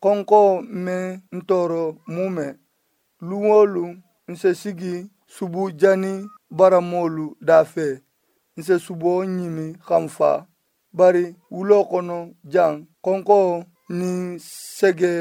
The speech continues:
o dɔrɔn ne bɛ n na. Kɔdi, ilu kan n tɛlu samba wulo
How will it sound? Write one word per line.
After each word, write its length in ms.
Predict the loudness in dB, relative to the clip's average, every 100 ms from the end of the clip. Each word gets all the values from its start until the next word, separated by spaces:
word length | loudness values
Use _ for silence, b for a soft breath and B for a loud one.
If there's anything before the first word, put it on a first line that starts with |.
| -6 -10
o 260 | -8 -4 -2
dɔrɔn 520 | -2 -2 -2 -4 -8 -16 _
ne 200 | -6 -2 -2
bɛ 180 | -2 -6 -8 _
n 180 | -10 -4
na. 120 | -4 -6 _ _ _
Kɔdi, 280 | 2 2 -2 -14 _ _ _ _ -8
ilu 180 | -2 -2
kan 380 | 2 2 2 -4 _
n 120 | -14 -2
tɛlu 440 | 0 0 -2 -8 -16 _ _
samba 380 | 4 4 4 2
wulo 580 | 2 -2 -4 -2 -4